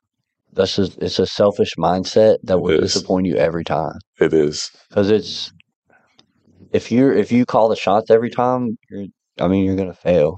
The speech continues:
Speaker 2: Exactly.
Speaker 1: It don't work that way.
Speaker 2: Exactly.
Speaker 1: Like, God's timing is God's timing, and,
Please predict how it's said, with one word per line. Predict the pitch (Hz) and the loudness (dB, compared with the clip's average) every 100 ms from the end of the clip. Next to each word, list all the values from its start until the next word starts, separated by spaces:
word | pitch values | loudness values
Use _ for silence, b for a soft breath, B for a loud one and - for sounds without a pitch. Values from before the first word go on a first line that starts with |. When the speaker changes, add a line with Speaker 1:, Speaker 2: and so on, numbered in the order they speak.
| - | -2
Speaker 2:
Exactly. | 85 76 73 73 76 | 0 2 2 0 -4
Speaker 1:
It | |
don't | 101 107 | 0 2
work | 98 - | 2 0
that | 73 76 | -2 -2
way. | 78 82 90 | -2 -4 -2
Speaker 2:
Exactly. | 80 76 78 76 73 73 | -2 0 0 -2 -2 0
Speaker 1:
Like, | 82 85 - _ _ _ _ _ _ | 0 -4 -6 _ _ _ _ _ _
God's | - 113 127 - | 0 2 0 -2
timing | 127 127 127 117 | -2 0 0 0
is | 95 | 2
God's | 104 107 110 | 4 4 0
timing, | - 110 113 110 | -2 -2 0 2
and, | 90 92 | 0 -2